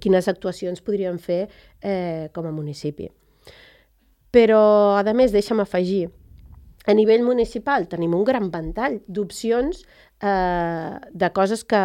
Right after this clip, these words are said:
que es poden fer, que crec que a nivell municipal no, no s'ha fet res, no? Eh, crec que s'han de fer unes polítiques actives d'habitatge al nostre municipi i en aquests últims anys,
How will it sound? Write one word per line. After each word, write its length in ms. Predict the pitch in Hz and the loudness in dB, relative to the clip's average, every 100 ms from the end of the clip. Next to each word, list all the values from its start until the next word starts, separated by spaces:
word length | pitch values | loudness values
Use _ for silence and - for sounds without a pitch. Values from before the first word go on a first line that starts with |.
| - | 0
que 120 | - 175 | -2 -4
es 80 | |
poden 320 | - 185 196 196 | 0 2 2 2
fer, 240 | 214 247 | -2 -2
que 160 | 214 185 | -2 -4
crec 300 | 180 175 - | -4 -4 -2
que 80 | 208 | 0
a 400 | 190 175 156 156 | 2 0 0 -2
nivell 280 | 175 170 175 | 0 0 0
municipal 480 | 185 180 190 156 160 | 0 -2 -4 -4 -2
no, 180 | 190 202 | -2 -2
no 200 | 165 156 | -4 -4
s'ha 120 | 196 - | -4 -4
fet 200 | 165 - | -6 -2
res, 240 | 202 196 | -2 -2
no? 180 | 170 220 - - - _ | -2 -6 -8 -16 -20 _
Eh, 240 | - 190 175 175 | -2 0 0 0
crec 240 | 190 185 | 0 0
que 140 | 220 202 190 190 | 2 4 4 4
s'han 220 | 202 202 | 2 4
de 80 | 196 | 4
fer 160 | 208 202 | 4 4
unes 220 | 202 - | 2 0
polítiques 480 | 214 202 202 196 185 | 2 2 2 -2 -2
actives 400 | 185 - 190 175 | -4 -4 -6 -4
d'habitatge 540 | 170 165 220 226 170 180 _ _ | -6 -4 -6 -6 -10 -16 _ _
al 120 | 165 | -14
nostre 280 | 165 - 160 | -14 -14 -14
municipi 480 | 156 151 208 196 170 _ _ _ _ | -14 -10 -8 -8 -14 _ _ _ _
i 160 | 156 156 | -12 -10
en 140 | 151 156 | -8 -6
aquests 260 | 160 160 | -6 -6
últims 300 | 170 165 160 156 | -6 -4 -4 -2
anys, 260 | 175 240 | -4 -4